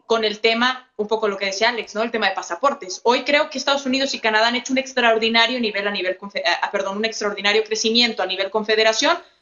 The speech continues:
por cómo han hecho que sus futbolistas puedan proyectarse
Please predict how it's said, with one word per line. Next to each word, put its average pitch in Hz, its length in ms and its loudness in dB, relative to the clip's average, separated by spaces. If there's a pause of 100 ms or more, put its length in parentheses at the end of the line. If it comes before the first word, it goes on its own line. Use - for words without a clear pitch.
por 214 120 0
cómo 240 200 2
han 254 100 2
hecho 254 240 0
que 226 100 -4
sus 214 220 -8
futbolistas 254 560 0
puedan 240 280 0
proyectarse 208 800 0